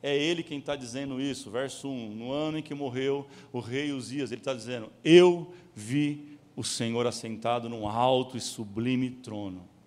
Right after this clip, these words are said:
Isaías. Sabe, ele tá falando de uma visão.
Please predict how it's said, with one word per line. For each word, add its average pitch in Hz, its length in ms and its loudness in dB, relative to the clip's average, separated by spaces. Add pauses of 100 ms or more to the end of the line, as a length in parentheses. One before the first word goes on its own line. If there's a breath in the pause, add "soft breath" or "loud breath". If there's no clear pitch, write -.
(840)
Isaías. 107 720 -6 (380 loud breath)
Sabe, 160 400 0 (420 loud breath)
ele 135 120 -8
tá 170 120 4
falando 165 360 0
de 165 80 2
uma 170 120 6
visão. 127 640 -2